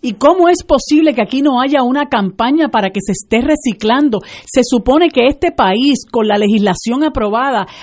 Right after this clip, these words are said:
ya esté en un treinta y tres por ciento de reciclaje. Y aquí el reciclaje se ha reducido. Creo que estaba en un once o un doce y ahora está en un nueve. Eso es in-, in-, injustificado por completo.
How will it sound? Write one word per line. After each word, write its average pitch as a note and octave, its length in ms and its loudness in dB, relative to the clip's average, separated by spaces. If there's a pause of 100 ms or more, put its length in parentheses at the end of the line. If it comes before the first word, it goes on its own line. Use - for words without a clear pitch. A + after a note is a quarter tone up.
ya A3 300 2
esté D4 560 0
en A3 80 -2
un D4+ 300 0 (100)
treinta A3 420 0
y F3+ 60 -2
tres G3+ 340 -2
por C#4+ 160 2
ciento A#3+ 420 -2
de D4 80 2
reciclaje. B3 920 -4 (360)
Y A#3+ 180 0
aquí A3 340 2
el E4 100 4
reciclaje C4 720 0
se A#3 280 0
ha A#3+ 140 4
reducido. B3 1300 2 (960)
Creo A#3+ 140 -2
que C#4+ 80 -6
estaba D#4+ 300 0
en D4+ 80 4
un B3+ 160 2
once D4 420 0
o A#3 60 2
un B3+ 260 -2
doce C4+ 380 4
y A3+ 60 0
ahora B3 160 2
está D4 200 -2
en C#4+ 80 2
un B3+ 240 2
nueve. C4 360 2
Eso C#4 180 -2
es D4+ 80 -2 (120)
in-, B3+ 280 -4 (360)
in-, A#3 360 -6
injustificado A#3+ 1080 -2
por D#4 220 -4
completo. G#3 840 -2